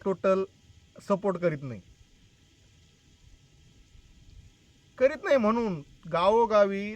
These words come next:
तुम्हाला सांगतो, नाही करीत, विषयच येत नाही. त्याच्यामुळं वर गेलेला माणूस कसा वाढायचा हे पहिल्यापासून रीत आणि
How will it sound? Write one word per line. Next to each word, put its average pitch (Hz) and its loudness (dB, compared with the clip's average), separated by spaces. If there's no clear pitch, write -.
तुम्हाला 175 -6
सांगतो, 147 -8
नाही 240 -8
करीत, 170 -6
विषयच 220 -8
येत 180 -4
नाही. 135 -12
त्याच्यामुळं 202 -2
वर 185 -2
गेलेला 196 2
माणूस 180 -2
कसा 208 2
वाढायचा 175 4
हे 147 -6
पहिल्यापासून 190 0
रीत 196 -8
आणि 143 -10